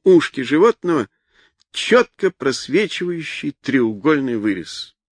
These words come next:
«Хобик!» — закричал Саша, вскакивая. Олененок, испуганный криком, исчез. Когда в прошлом году Саша Молчанов повел олененка в долину реки Шика,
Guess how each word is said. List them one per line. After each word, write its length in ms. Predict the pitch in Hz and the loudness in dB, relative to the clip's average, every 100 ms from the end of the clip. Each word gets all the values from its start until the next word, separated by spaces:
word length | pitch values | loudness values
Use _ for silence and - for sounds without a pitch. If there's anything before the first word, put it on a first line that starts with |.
| _ _ _ _ _ | _ _ _ _ _
«Хобик!» — 1080 | - - - 214 240 214 160 139 233 202 _ _ _ _ _ _ - | -20 -14 2 4 4 2 -6 -4 -4 -4 _ _ _ _ _ _ -6
закричал 560 | 131 131 147 170 151 | -4 -2 -2 -2 -4
Саша, 500 | - - 160 156 160 | -6 -2 -2 -2 -12
вскакивая. 840 | - - - 139 113 - 87 85 - _ _ _ _ _ _ _ _ - | -14 -16 -4 -2 -2 -8 -10 -10 -14 _ _ _ _ _ _ _ _ -4
Олененок, 880 | 110 127 143 220 202 180 - - _ _ _ _ _ _ _ _ _ - | 0 4 6 6 4 -2 -6 -20 _ _ _ _ _ _ _ _ _ -6
испуганный 640 | 113 - 135 107 98 90 | -6 -2 -4 -2 -2 -4
криком, 560 | - 123 143 131 120 _ _ _ - - _ _ _ _ _ - | -8 -8 -6 -8 -14 _ _ _ -20 -20 _ _ _ _ _ -10
исчез. 800 | 98 - - 85 82 - - - _ _ _ _ _ _ _ _ _ _ _ _ _ _ _ _ _ _ _ _ _ | -8 -8 -10 -14 -14 -14 -16 -18 _ _ _ _ _ _ _ _ _ _ _ _ _ _ _ _ _ _ _ _ _
Когда 300 | - 151 160 | -2 0 0
в 120 | 190 - | -4 -2
прошлом 420 | 185 - 170 165 | -2 -2 -6 -4
году 280 | 160 156 151 | -4 -6 -6
Саша 340 | - 147 151 | -4 -4 -2
Молчанов 640 | 143 139 - 135 107 98 | -2 -4 -4 -4 -2 -4
повел 360 | - 117 151 139 | -2 0 2 2
олененка 680 | 123 123 139 135 107 107 90 | 0 2 2 2 0 -2 -4
в 100 | 101 | -4
долину 480 | 104 131 156 143 127 | 0 2 4 4 2
реки 320 | 120 - 135 | -4 -6 -6
Шика, 520 | - 208 190 - - | -6 -4 -6 -6 -10